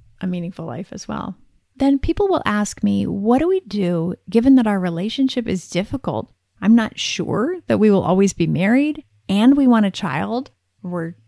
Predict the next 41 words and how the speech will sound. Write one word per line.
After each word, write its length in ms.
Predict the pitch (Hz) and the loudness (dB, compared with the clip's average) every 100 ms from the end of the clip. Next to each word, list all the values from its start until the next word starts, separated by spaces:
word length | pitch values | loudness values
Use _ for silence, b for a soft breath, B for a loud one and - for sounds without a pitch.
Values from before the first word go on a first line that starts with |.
| - | -14
trying 260 | - 190 | -6 -2
to 60 | 202 | -2
decide 340 | 202 - 180 | -4 -4 -8
if 120 | 175 175 | -8 -12
we 40 | |
should 100 | - | -12
have 100 | - | -10
another 240 | 170 214 | -8 -8
child. 400 | 226 - 233 240 | -8 -8 -8 -8
It 100 | 240 | -8
feels 140 | - 165 | -8 -8
like 160 | 160 | -8
the 60 | - | -10
clock 400 | - - 196 220 | -10 -2 0 0
is 140 | 247 - | -2 -2
ticking. 600 | - 247 262 254 262 262 _ _ - | -2 2 4 4 4 0 _ _ -14
I 60 | |
do 280 | 175 156 220 | -12 0 2
want 260 | 240 208 180 | 4 2 0
a 40 | |
baby. 480 | 170 202 240 277 277 | -4 -4 -2 -2 -4
I 80 | 185 | -8
just 240 | 160 - | -10 -12
don't 180 | 160 - | -12 -12
know 580 | 165 160 175 214 247 254 - | -12 -6 -2 -2 -2 -6 -10
about 220 | 180 147 | -10 -8
my 100 | - | -10
partner." 640 | - - 220 254 262 277 277 _ - | -10 -6 -4 -2 -2 -2 -6 _ -10
That's 220 | 285 - | -8 -4
a 80 | 415 | 2
really 260 | 262 202 | 2 2
challenging 880 | 190 - 190 180 175 180 180 175 170 - | -4 -6 -6 -4 -4 -4 -4 -4 -6 -10
situation 720 | - 190 - 147 78 - 185 | -12 -10 -8 -10 -10 -8 -6
because 720 | 196 202 - 190 190 190 - - _ _ - | -4 -6 -6 -6 -6 -8 -12 -20 _ _ -8
sometimes 420 | 202 190 208 202 | -6 -2 -4 -4
people 460 | - 185 196 190 196 | -6 -6 -4 -4 -6
live 340 | 165 190 190 | -6 -6 -6
to 260 | - 196 190 | -10 -10 -8
regret 760 | 185 190 165 165 294 - - - _ | -8 -10 -10 -10 -10 -12 -16 -20 _
having 380 | - 190 185 190 | -14 -8 -4 -4
had 420 | 170 185 180 175 | -4 -8 -8 -10